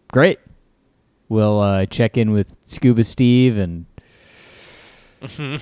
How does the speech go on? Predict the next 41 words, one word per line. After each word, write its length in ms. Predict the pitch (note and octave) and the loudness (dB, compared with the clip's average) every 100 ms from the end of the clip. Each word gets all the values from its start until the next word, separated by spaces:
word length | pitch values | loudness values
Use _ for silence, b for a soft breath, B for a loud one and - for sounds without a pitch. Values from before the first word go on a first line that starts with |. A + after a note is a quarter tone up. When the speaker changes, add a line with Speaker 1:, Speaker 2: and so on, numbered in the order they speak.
| - | -2
Speaker 1:
the, 420 | A#2 G#2+ G2 G2+ | 0 0 -2 -4
the, 220 | G#2 G2+ G2 | -4 -4 -6
the, 300 | A2+ G2 F#2 | -6 -4 -6
the 180 | A2 G#2+ | -6 -6
carryout, 580 | - B2+ B2+ B2+ B2 - - | -2 0 2 2 2 0 0
uh, 220 | B2+ A#2+ | 2 2
delivery 460 | A2+ B2+ B2+ B2+ B2 | 2 2 4 4 4
driver 400 | B2+ B2 B2 A#2+ | 4 4 4 4
that 80 | |
Rob 240 | A#2 A#2 G#2+ | 4 2 0
Schneider 360 | - B2 B2 | 0 2 2
plays. 600 | A#2 B2 A#2+ A#2+ A2+ - | 2 2 4 4 0 -6
It's 120 | B2 - | -12 -4
gonna 140 | A#2+ | 0
be 120 | G#2+ | 0
a 40 | G#2 | 2
great 280 | G#2 G2 - | 0 0 -2
time. 500 | G2+ F#2+ F#2+ F#2 F#2+ | -2 -2 -4 -4 -6
Uh, 500 | G2 F#2+ F#2 F#2 F2+ | -6 -4 -4 -4 -6
so 400 | - G#2+ F#2+ F#2+ - _ _ _ _ _ _ | -4 -2 -2 -4 -8 _ _ _ _ _ _
stay 380 | - - E3+ E3+ | -16 -4 2 2
tuned 320 | - E3+ D#3+ | 4 4 4
for 160 | - C#3+ | 2 4
that, 520 | C#3 C#3+ D3 D#3 _ C3 | 6 6 4 0 _ -2
and, 440 | C3 C3 B2+ A#2+ | 0 2 2 2
uh, 640 | C3 B2 B2 A#2+ A#2+ A#2 | 4 4 4 4 4 2
check 240 | A#2 D3+ D3+ | 2 2 4
out 160 | D#3+ | 2
patreon 440 | - E3 D#3 E3+ E3 | 4 2 4 2 4
dot 140 | D#3+ | 2
com 280 | D#3+ D#3+ D#3+ | 4 2 2
slash 300 | C#3 D3+ C#3 | 2 2 2
Eric 320 | C#3 D3+ D#3 | 2 4 2
and 140 | D3+ C3 | 0 2
Jeremy 420 | C3+ C#3+ D3 D3+ | 2 2 2 0
for 160 | - C3 | 2 2
all 140 | B2+ | 4
your 140 | B2+ | 2
bonus 360 | A2+ A#2+ A#2+ A2+ | 2 2 0 -2
content 500 | B2+ A#2 A2 A2+ G#2 | -2 -2 0 -2 -2
needs. 520 | G#2+ G#2+ G#2+ G2 - | -2 -2 -2 -6 -14